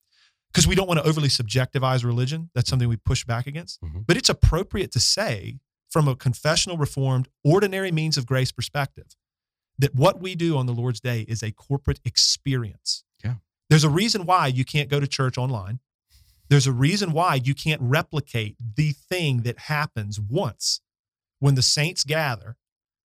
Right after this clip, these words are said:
Speaker 1: and the word's preached and we sing and pray and come to the table,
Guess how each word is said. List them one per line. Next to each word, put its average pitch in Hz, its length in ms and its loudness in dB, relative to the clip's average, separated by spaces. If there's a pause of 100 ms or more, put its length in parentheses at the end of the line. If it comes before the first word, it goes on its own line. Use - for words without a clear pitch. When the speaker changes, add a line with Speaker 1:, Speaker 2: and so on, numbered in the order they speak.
(100)
Speaker 1:
and 113 100 2
the 107 60 -4
word's 139 260 0
preached 143 340 -6
and 113 80 -4
we 127 100 -2
sing 131 300 -2
and 120 140 -6
pray 117 280 -6
and 107 120 -8
come 143 200 2
to 151 60 -10
the 143 100 -4
table, 123 560 -4